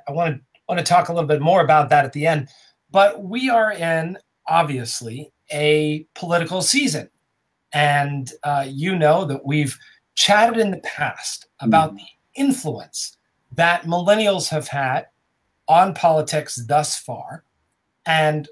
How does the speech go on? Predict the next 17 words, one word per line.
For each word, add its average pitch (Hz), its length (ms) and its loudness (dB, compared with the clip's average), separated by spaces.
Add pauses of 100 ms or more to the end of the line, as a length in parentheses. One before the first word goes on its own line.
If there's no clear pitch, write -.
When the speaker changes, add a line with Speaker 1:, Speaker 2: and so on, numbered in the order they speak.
Speaker 1:
of 139 160 -8
course, 165 480 -4 (140)
your 160 140 -4
generation 156 480 0
is 123 80 -8
gonna 147 180 -4
have 147 100 -10
a 156 60 -8
massive 190 760 -4
influence - 640 -6 (460)
in 170 220 0
the 160 160 2
midterm 165 440 0
elections 147 540 0
in 135 80 -6
twenty 151 360 -4
eighteen, 160 400 -4